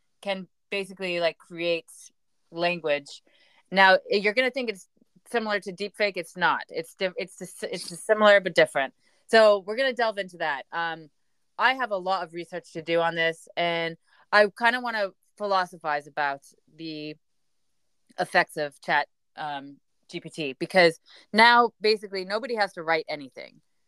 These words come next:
It's that smart already. And here's the, here's the thing that fascinates me the most.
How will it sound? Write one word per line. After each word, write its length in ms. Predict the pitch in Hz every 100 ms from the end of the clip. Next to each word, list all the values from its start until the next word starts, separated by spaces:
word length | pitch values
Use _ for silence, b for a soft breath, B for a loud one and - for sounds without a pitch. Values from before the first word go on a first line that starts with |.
| _ -
It's 240 | 190 -
that 200 | 190 170
smart 380 | - 151 135 127 - _ _
already. 500 | 170 165 156 139 123 _
And 500 | 233 247 214 185 180 _ _ _
here's 300 | 214 220 -
the, 220 | 196 190
here's 300 | 180 220 220
the 80 | 226
thing 220 | 196 180
that 120 | 160
fascinates 500 | 175 165 - 160 151
me 80 | 151
the 80 | 139
most. 440 | 160 143 - _